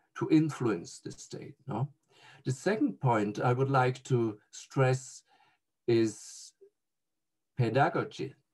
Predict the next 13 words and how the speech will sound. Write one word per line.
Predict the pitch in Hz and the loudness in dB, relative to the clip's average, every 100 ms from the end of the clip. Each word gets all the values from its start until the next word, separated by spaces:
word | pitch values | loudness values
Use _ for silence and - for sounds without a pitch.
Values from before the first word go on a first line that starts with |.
| - _ _ _ - | -20 _ _ _ 0
Um, | 143 143 120 - | 2 2 0 2
we | 165 | 4
have | 185 - | 4 2
heard | 139 143 151 143 | 4 4 4 2
the, | 135 123 113 104 _ _ - _ _ _ _ _ - | 2 2 0 -6 _ _ -20 _ _ _ _ _ -6
the | 110 104 101 101 98 95 107 - | -2 0 0 -2 -4 -6 -12 -4
presentations | 135 131 147 - 147 151 - 131 120 | 0 2 2 2 2 2 0 -2 -2
of | - 120 - | -4 -6 0
Elke | 131 131 131 117 113 110 | 0 0 0 0 2 -2
Gligewski | - 107 120 147 151 - - 120 120 | -4 -2 2 2 0 -6 -6 -4 -2
and | 113 98 | -4 -6
Tomasz | - - 117 101 101 - | -10 -4 -2 -2 -4 -6
Michalgo | 110 - 123 131 139 139 131 | -6 0 2 4 2 4 2